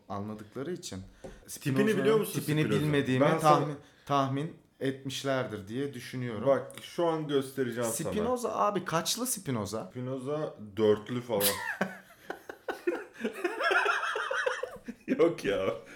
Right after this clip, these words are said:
Speaker 2: Bin altı yüz otuz ikiymiş bak. Oğlum, şuna baksana. <laughs>
Speaker 1: Hakikaten çok benziyor.
Speaker 2: Evet.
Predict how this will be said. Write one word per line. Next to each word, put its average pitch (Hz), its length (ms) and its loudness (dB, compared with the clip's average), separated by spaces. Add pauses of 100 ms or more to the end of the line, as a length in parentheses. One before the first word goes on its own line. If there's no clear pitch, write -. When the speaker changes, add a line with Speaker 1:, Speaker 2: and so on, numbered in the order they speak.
(160)
Speaker 2:
Bin 117 100 -2
altı 117 360 2
yüz 120 120 -2
otuz 110 280 -4
ikiymiş 104 400 -8
bak. 78 120 -6 (100)
Oğlum, 156 220 2
şuna 143 220 -6
baksana. 135 480 -2 (760)
<laughs> 415 800 0
Speaker 1:
Hakikaten 143 420 0
çok 143 280 -4
benziyor. 98 420 -4
Speaker 2:
Evet. 110 360 0